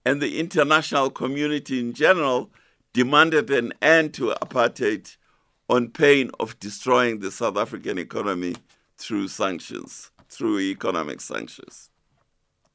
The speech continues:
African nationalists, when they took control of the state from the Afrikaner nationalists, used the state to achieve their objective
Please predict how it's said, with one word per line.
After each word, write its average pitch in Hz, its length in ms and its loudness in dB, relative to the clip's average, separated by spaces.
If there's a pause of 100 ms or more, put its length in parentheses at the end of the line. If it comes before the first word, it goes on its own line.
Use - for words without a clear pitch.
(1800)
African 180 520 4
nationalists, 160 600 2
when 175 360 4
they 180 140 2
took 147 300 -4
control 165 640 4
of 147 160 2
the 110 120 -12
state 135 500 -2 (280)
from 135 300 -2
the 117 240 -2
Afrikaner 151 680 2
nationalists, 123 640 -6 (380)
used 196 580 -4
the 135 120 -2
state 151 480 4
to 135 160 4
achieve 131 640 0
their 165 320 10
objective 107 1000 0